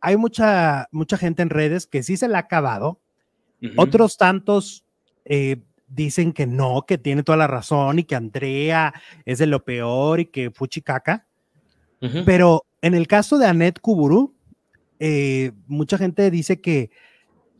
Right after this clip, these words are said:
Speaker 1: que no sobresale más que cuando habla de Andrea Legarreta.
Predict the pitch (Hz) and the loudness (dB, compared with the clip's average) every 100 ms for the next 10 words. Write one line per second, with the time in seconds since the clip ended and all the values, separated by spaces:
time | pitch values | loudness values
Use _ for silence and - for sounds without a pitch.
0 | _ _ _ _ _ 160 175 196 262 233 | _ _ _ _ _ -2 0 2 2 2
1 | 196 - 190 208 233 170 165 - 156 151 | 0 0 2 4 2 0 -4 -2 -6 -2
2 | 147 139 139 156 185 185 165 151 160 170 | -2 2 2 4 2 0 -4 -4 -6 -6
3 | 170 220 262 - 92 95 | -8 -6 -8 -8 -12 -12